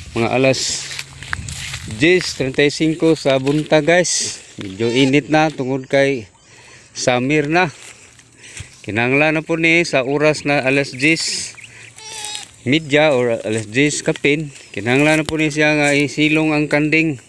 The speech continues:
Aron dili ma-stress sa sobra ka init sa adlaw. Oh, perti nang inita, guys, sa akong palibot.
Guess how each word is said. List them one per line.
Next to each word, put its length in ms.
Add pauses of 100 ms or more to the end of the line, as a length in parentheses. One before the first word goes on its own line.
(420)
Aron 320
dili 320
ma-stress 720
sa 80 (720)
sobra 400
ka 160
init 320
sa 320
adlaw. 400 (1800)
Oh, 240
perti 400
nang 160
inita, 400
guys, 320
sa 240
akong 240
palibot. 480